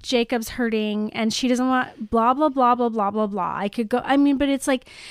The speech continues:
she just storms past Edward and he's too nice to grab her and be like, "Stop it. This is a disaster, and it's all Jacob's fault." I'm about to turn into a werewolf.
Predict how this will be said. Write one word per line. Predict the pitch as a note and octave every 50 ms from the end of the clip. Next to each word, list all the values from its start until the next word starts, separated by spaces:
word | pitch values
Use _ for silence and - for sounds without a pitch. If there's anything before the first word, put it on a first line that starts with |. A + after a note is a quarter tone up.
| - - -
she | - - - D#4+ C#4
just | D4 D#4 - -
storms | - - D4+ D4 D4 D4+ D4+ D#4 -
past | - D#4 C#4+ B3+ B3 - -
Edward | - B3 C#4+ D4 C#4 A#3 G#3+ G#3 G#3 G#3+
and | A3+ A3+ A3+
he's | G#3 B3 B3+ A#3 -
too | - C#4 C4+
nice | B3 A#3 G#3+ A3+ A#3+ - -
to | - C4+ A3+
grab | G#3+ G#3 G3 G3+ A3 A3
her | G#3 G3
and | G3+ G#3 G3
be | G3
like, | F#3+ G3 G3+ -
"Stop | - - - D4 C#4 F4 F#4+ -
it. | C4 A3 G#3+ A3+ C4 C4+ - - - - - - - - _ _
This | - B3 A#3+ -
is | A3 G3 G3
a | F#3+ F#3+
disaster, | - A#3+ A#3 A3 - C4+ C#4+ F4 F4+ - - - E3+ E3
and | F#3 G3
it's | G#3+ A3+ -
all | A#3 A#3+ C#4+
Jacob's | D#4 - C#4 C4 - C4+ B3 -
fault." | - - B3+ A#3+ F3 - - - - - - - -
I'm | - A3
about | G#3 G#3+ G3+ F#3
to | - F#3+
turn | - A3 G3+ F#3+
into | F#3 F3+ G#3+
a | F#3+ F#3
werewolf. | F#3 F#3 F3 F3 F3 E3+ F3 F#3 - -